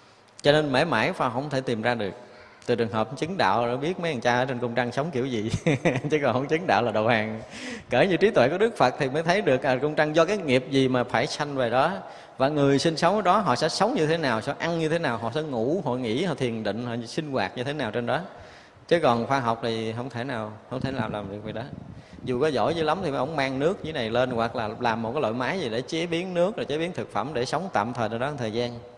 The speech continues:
Chứ không thể, không thể đem cái vật chất của một cái quả địa cầu này lên một cái hành tinh khác mà chúng ta có thể tạo một cái đời sống trên đó được.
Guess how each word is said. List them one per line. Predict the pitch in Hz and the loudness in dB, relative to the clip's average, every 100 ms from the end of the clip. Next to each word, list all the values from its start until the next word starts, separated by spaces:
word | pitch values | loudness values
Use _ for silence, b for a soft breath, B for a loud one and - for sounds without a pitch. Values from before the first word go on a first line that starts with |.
| B B B B | B B B B
Chứ | 165 | -2
không | 131 139 | -2 -2
thể, | 120 110 127 165 - | 0 0 0 -2 -6
không | 135 | -6
thể | 123 | -2
đem | 156 139 | 0 0
cái | 156 | 2
vật | 117 - | 0 0
chất | 226 - - | -2 -2 -10
của | - 117 151 | -4 0 2
một | 214 120 | 0 0
cái | 165 | 2
quả | 135 | 2
địa | 123 | 2
cầu | 120 120 | 0 2
này | 120 110 104 B B B B | 4 2 -2 B B B B
lên | 160 180 165 | 6 6 6
một | 131 | 0
cái | 175 | 0
hành | 143 127 123 | 0 0 2
tinh | 165 160 | 2 2
khác | 147 180 220 - | 0 0 0 -2
mà | 139 120 110 | -2 0 0
chúng | 165 | 0
ta | 151 | 0
có | 147 | 0
thể | 127 139 | 0 0
tạo | - 107 113 131 | 4 4 4 2
một | 127 107 | 0 -2
cái | |
đời | 127 107 | 0 0
sống | 135 165 | -2 -4
trên | 156 | -4
đó | 127 | -4
được. | 151 98 | -4 -6